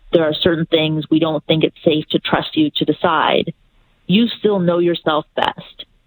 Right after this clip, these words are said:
and you still have rights. You're still a human being. I can still talk to you as one human being to another. I can still listen to you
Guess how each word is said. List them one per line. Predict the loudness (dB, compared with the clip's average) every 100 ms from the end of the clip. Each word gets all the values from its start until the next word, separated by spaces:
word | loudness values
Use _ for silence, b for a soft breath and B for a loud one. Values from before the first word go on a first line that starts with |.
| _ _ 0
and | 2 2 -2
you | 0 0
still | 0 0 0 0 0
have | -4 -4
rights. | -2 0 0 -4 _
You're | -2 -2
still | 0 -2
a | 0
human | -2 -2
being. | 0 0 0 -6 -12 _ _ -14 -4
I | -2 0
can | 0 2
still | 0 0 -2
talk | -4 -4 -4 -4 -2
to | 2
you | 2 0 -4 -6 _ _ _ _ -2
as | 0 2
one | 0 -2
human | -2 -2 0
being | 2 2 -2 -6
to | -4
another. | 0 0 -2 -4 -6 _ _ _ _ -2
I | -2
can | 0 -2
still | 0 0
listen | 2 0 0 -2 0
to | 0
you | 0 0 -4